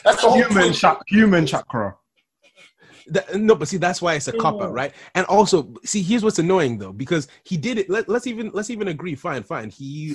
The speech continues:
Speaker 3: he, um, he's a child of prophecy, but he's there going on about like, "Oh yeah, believe it, hard work. I'm gonna be Hokage." Da da da da da.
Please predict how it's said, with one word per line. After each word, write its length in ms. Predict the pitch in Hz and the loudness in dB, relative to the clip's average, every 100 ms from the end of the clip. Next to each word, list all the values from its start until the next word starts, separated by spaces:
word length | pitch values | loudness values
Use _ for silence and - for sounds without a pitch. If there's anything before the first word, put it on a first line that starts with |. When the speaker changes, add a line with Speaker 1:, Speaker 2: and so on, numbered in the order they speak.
| - | -12
Speaker 3:
he, 160 | 143 143 | -10 -10
um, 540 | 131 131 131 131 135 - | -8 -10 -10 -10 -12 -14
he's 160 | - 156 | -10 -8
a 20 | 147 | -6
child 240 | 180 165 | -4 -6
of 120 | 131 | -8
prophecy, 440 | 170 160 120 117 - _ _ | -10 -10 -14 -16 -16 _ _
but 120 | 175 | -6
he's 100 | 175 | -2
there 140 | 185 185 | -2 0
going 240 | 190 185 | -2 -2
on 100 | 185 | -4
about 260 | 160 165 160 | -4 -6 -6
like, 180 | 175 - | -4 0
"Oh 120 | 220 | 0
yeah, 220 | 226 226 | 2 2
believe 420 | 185 208 240 226 196 | 2 0 2 2 2
it, 80 | |
hard 340 | 123 220 226 220 | 0 0 0 0
work. 300 | 247 220 220 | 2 0 0
I'm 160 | 226 | -4
gonna 180 | 220 233 | -2 -2
be 120 | 214 | 0
Hokage." 600 | 202 208 - 240 208 180 | 0 0 -2 -8 -6 -6
Da 140 | 170 226 | -4 -4
da 100 | 226 | -2
da 140 | 226 | -4
da 140 | 220 220 | -4 -4
da. 220 | 247 | -4